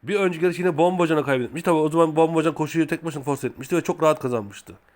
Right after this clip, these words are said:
Bugün startla birlikte Shift Nefesi kafaya çıkacaktır. Onu muhtemelen, e, May Salt'ın takip edebilir.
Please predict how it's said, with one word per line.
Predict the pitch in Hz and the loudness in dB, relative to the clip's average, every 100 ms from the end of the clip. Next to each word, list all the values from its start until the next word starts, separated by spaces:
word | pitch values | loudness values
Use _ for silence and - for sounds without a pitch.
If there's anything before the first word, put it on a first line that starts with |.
| _ _ _ _ _ _ _ - | _ _ _ _ _ _ _ -2
Bugün | 196 214 226 - _ _ _ _ | 2 2 2 -4 _ _ _ _
startla | - - 196 202 165 | -18 -6 -4 -4 -4
birlikte | 151 151 139 - | -2 0 -2 -2
Shift | 208 190 202 | -4 -2 0
Nefesi | 175 180 | 0 0
kafaya | 180 170 185 | -4 0 0
çıkacaktır. | - 175 160 - 110 101 _ _ _ - | 2 2 2 0 -8 -8 _ _ _ -6
Onu | 156 185 202 - _ _ _ _ - | 2 4 2 -2 _ _ _ _ -4
muhtemelen, | 170 165 214 185 147 156 190 _ _ _ _ _ _ _ _ _ _ _ _ | 0 2 2 4 4 4 0 _ _ _ _ _ _ _ _ _ _ _ _
e, | 120 127 117 123 120 _ _ - | -8 -4 -2 -4 -8 _ _ -2
May | 151 190 | 0 2
Salt'ın | 202 180 175 160 | 2 0 0 0
takip | 143 127 120 | 0 0 -4
edebilir. | 113 107 110 | -6 -4 -2